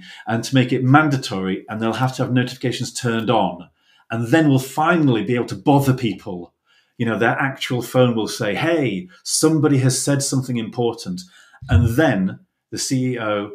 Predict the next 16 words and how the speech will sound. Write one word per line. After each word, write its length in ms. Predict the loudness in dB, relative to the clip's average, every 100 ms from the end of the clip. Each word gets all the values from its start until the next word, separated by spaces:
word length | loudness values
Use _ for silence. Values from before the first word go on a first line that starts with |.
| -10
and 120 | -6
the 40 | -6
internal 320 | -6 -8 -8
comms 280 | -6 -6 -6
team 180 | -6
will 100 | -6
be 80 | -8
happy. 480 | -8 -10 -10 -16 -18 _ _ _ _ _ _ _ _ _ -20 -20 -20 _
Still 380 | -4 2 4 6
wrong. 440 | 4 2 -2 -8 _ _ _
It's 140 | -8 -4
still 220 | 0 2
not 220 | 2 0
going 180 | -6 -8
to 100 | -8
work. 580 | -8 -8 -10 -14 -20